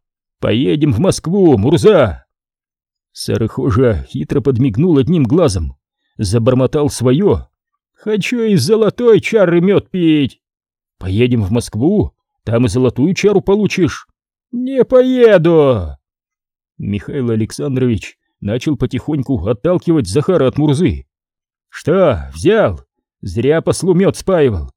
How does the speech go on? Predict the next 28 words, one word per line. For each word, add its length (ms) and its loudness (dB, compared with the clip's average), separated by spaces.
Уже 320 0
на 100 0
Москву. 720 0
Мы 160 -4
вместе 380 -2
с 60 -6
послом 380 0
пожалуем. 640 0
Тогда 300 -6
я 100 0
тебе 220 0
все 240 0
припомню. 640 0
Дай 200 0
срок!» 600 0
Мурза 540 -2
с 120 -8
явным 360 0
интересом 520 0
ждал, 400 -2
когда 360 0
же 120 -2
князь 280 -2
Михайло 580 -2
с 140 -18
посланцем 580 -2
московским 580 -2
сцепятся. 800 -2